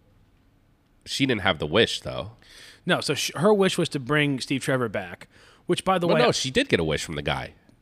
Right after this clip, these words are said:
Speaker 2: She, her, f-, at first, her wish was to bring Steve Trevor back.
Speaker 1: Right.
Speaker 2: And then, so he can't, which, I don't, with all the magic happening in that movie, why he had to inhabit somebody else and couldn't just come back,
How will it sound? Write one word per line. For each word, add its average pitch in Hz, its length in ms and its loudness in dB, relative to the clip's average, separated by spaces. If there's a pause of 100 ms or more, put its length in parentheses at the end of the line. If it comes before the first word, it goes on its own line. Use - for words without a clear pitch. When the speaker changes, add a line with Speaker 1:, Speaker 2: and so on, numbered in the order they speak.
(120)
Speaker 2:
She, - 220 -4
her, 156 300 0
f-, - 180 -12
at 175 100 2
first, 262 300 2
her 208 100 4
wish 190 200 2
was 170 100 -2
to 160 80 -6
bring 151 200 -2
Steve 143 220 -4
Trevor 110 260 -4
back. 85 200 -12
Speaker 1:
Right. 87 240 0 (500)
Speaker 2:
And 127 160 -10
then, 143 200 -2
so 135 180 -2
he 156 200 -4
can't, 147 260 -4 (340)
which, 165 240 -2
I 180 120 0
don't, 196 120 -4
with 165 140 0
all 175 160 8
the 208 80 8
magic 151 580 2
happening 156 420 0
in 131 100 0
that 120 180 -2
movie, 123 480 -2 (300)
why 147 380 0
he 170 120 2
had 151 220 0
to 156 140 2
inhabit 139 440 -2
somebody 139 320 2
else 143 200 2
and - 80 -20
couldn't 139 180 -8
just 127 160 -8
come 123 200 -6
back, 120 380 -4